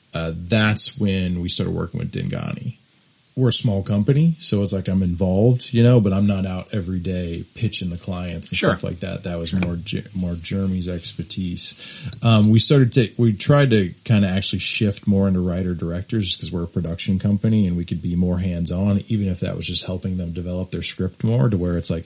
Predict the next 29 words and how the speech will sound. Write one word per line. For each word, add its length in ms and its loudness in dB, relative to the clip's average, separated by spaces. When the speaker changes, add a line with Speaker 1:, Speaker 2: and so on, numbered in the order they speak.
Speaker 1:
actors, 500 -4
you 80 -2
know, 220 -2
we're 100 -4
s-, 220 0
go 140 -2
to 60 0
this 180 2
audition. 600 -4
Hopefully 520 0
I 80 2
know 220 0
somebody 560 2
that's 180 -2
producing 520 0
it 100 -4
or 80 -6
directing 520 -2
it 160 -4
or 100 -6
something 440 8
like 220 0
that 260 -4
that 180 -6
can 120 -10
put 160 -2
in 120 0
a 60 -2
word. 480 -4